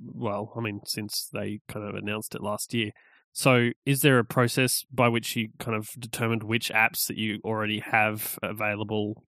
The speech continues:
that you, you know, making Apple Watch extensions for and, um, you know, new apps that you're creating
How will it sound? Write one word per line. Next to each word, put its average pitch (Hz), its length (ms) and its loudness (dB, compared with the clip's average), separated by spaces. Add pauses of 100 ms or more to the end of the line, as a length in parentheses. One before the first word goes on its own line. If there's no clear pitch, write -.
that - 120 -6
you, 110 140 -4 (220)
you 104 180 -6
know, 101 100 -2
making 113 380 0
Apple 107 240 -4
Watch - 460 -4 (320)
extensions 110 680 -2
for 104 360 -4 (240)
and, 110 360 -2
um, 104 320 -2
you 120 140 0
know, 104 60 0
new 117 240 4
apps 123 320 2
that 120 80 -4
you're 123 100 0
creating 117 460 -2